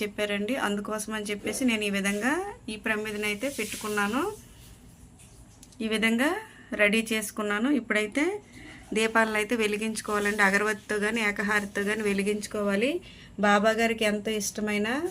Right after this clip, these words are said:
కోవానైతే నేను నైవేద్యంగా పెట్టుకున్నానండి. అదేవిధంగా డ్రై ఫ్రూట్స్ లడ్డూలు కూడా నైవేద్యంగా పెట్టుకున్నాను. బాబా గారికి ఇది పెట్టాలని ఏమీ ఉండదండి. మన దగ్గర ఏముంటే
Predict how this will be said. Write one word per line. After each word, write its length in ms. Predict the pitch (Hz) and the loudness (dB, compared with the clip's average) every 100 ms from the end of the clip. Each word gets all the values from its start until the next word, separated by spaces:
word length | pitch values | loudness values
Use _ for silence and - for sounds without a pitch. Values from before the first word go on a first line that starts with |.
| 349 | -2
కోవానైతే 680 | 226 208 214 214 214 208 240 302 349 330 | 2 4 4 2 0 -2 -2 -2 -2 -2
నేను 220 | 220 220 277 277 | 0 0 0 0
నైవేద్యంగా 600 | 214 202 214 202 214 226 226 | 2 2 2 -2 -4 -4 -2
పెట్టుకున్నానండి. 800 | 202 - 214 208 202 202 202 269 349 - - - - | -4 -4 -2 0 2 2 2 0 -2 -6 -18 -14 -4
అదేవిధంగా 560 | 202 214 214 214 214 247 226 | 0 0 0 0 0 0 2
డ్రై 160 | 208 208 | 2 2
ఫ్రూట్స్ 260 | 233 226 220 | 0 -2 0
లడ్డూలు 340 | 214 196 214 208 202 | 0 2 0 0 0
కూడా 200 | 208 294 415 403 277 | 0 0 -2 -4 -2
నైవేద్యంగా 540 | 214 202 208 208 214 240 208 | 0 2 2 0 0 0 -2
పెట్టుకున్నాను. 560 | 202 - 208 208 220 247 202 | -4 -4 -2 0 0 2 4
బాబా 260 | 196 220 226 | 4 2 2
గారికి 300 | 220 208 254 233 | 0 -2 0 0
ఇది 100 | 220 202 | 2 0
పెట్టాలని 460 | 196 214 214 208 196 | 0 -2 -2 -2 -2
ఏమీ 160 | 202 196 | -2 -2
ఉండదండి. 460 | 196 196 196 202 302 - - - - 208 | -2 -2 -2 0 -2 -4 -14 -18 -6 -2
మన 80 | 208 214 | 0 0
దగ్గర 200 | 214 202 | 2 0
ఏముంటే 340 | 208 208 202 | 0 -2 0